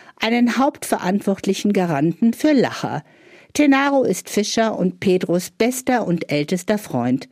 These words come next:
Auch sein Beruf ist unnötig geworden. Das Meer ist leer gefischt und für Tenaro gilt es, neue Geschäftsfelder zu erkunden.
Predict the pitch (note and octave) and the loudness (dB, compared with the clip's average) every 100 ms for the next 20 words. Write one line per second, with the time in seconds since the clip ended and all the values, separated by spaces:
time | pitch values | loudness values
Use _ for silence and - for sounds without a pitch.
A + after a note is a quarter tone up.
0 | - - _ - G#3+ - B3 A3+ F#3+ E3 | -20 -20 _ -4 -2 2 2 4 2 0
1 | D#3 - D#3+ - - G3 E3 D3+ C#3+ C#3 | 0 -2 -8 -10 -2 2 4 2 2 -2
2 | C3+ - C#3+ D3+ D3 C#3+ C#3+ - - _ | -4 -4 -2 0 0 0 -2 -4 -14 _
3 | _ F#3+ F3+ F3 F3 G#3+ G#3+ A#3 - G#3 | _ -2 0 2 2 2 0 -2 -2 2
4 | F3 D3+ D3+ C#3 B2 C#3 - - - - | 4 4 0 -4 -4 -4 -6 -14 -20 -20
5 | _ A3+ G#3 G#3 F#3+ F#3 E3 D#3 A3 A#3+ | _ 0 2 0 0 0 0 0 0 0
6 | G3 G3 G#3 A3 A#3 F#3 D#3+ C#3 D3+ - | 2 0 0 0 2 4 4 2 0 -2
7 | C#3 - - D#3 D#3 - - D3+ - D3+ | -2 -4 -4 -2 -2 -4 -4 -6 -4 0
8 | D3+ - C3+ | 0 0 -2